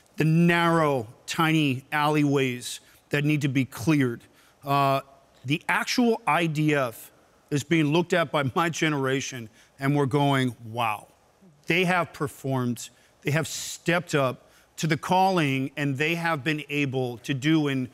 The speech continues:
less than five months, uh, uh, what's taken the Western democracies almost twenty years in a global war on terror,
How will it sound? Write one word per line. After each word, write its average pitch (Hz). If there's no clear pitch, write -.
less 165
than 175
five 165
months, 139
uh, 147
uh, 151
what's 156
taken 202
the 170
Western 170
democracies 151
almost 147
twenty 156
years 151
in 151
a -
global 143
war 139
on 131
terror, 120